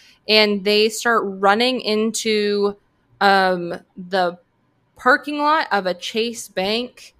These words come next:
and, um, start running across the parking lot of it. These guys hop back into this tr-,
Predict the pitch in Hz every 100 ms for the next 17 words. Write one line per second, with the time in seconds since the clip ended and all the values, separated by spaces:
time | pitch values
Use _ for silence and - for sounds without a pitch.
0 | _ _ _ _ _ 208 208 202 196 196
1 | 190 190 185 185 - - 190 190 175 170
2 | 160 180 - _ _ _ _ _ _ -
3 | - 220 196 190 208 208 220 214 208 -
4 | 196 185 185 190 185 - - _ _ _
5 | _ _ _ - 202 185 175 165 151 -
6 | - 220 226 226 208 175 156 170 170 -
7 | _ _ _ - 208 254 277 233 220 202
8 | 202 196 190 196 - _ _ _ - 208
9 | 208 240 254 254 233 233 226 202 - -